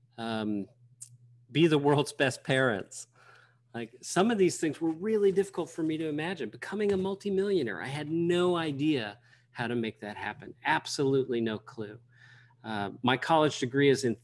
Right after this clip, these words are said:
theater, all right? It's not like I have an M B A from Harvard or wherever you go to get one of those. Uh,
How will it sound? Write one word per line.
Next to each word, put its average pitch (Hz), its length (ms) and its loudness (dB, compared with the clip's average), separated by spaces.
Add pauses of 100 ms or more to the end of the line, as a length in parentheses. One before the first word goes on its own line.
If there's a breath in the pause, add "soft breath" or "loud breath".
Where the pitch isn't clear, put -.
(100)
theater, 120 560 2 (280)
all 117 100 -4
right? 127 260 0 (440 loud breath)
It's 120 160 0
not 147 140 4
like 139 160 2
I 135 40 4
have 127 220 2
an 127 100 4
M 123 180 4
B 123 180 4
A 120 220 2
from 104 560 -2 (720)
Harvard 104 600 0
or 95 140 -8 (160)
wherever 117 320 2
you 107 140 -4
go 110 100 -4
to 107 80 -4
get 107 180 -6
one 98 140 -8
of 95 60 -10
those. 78 340 -14 (560 soft breath)
Uh, 107 220 -8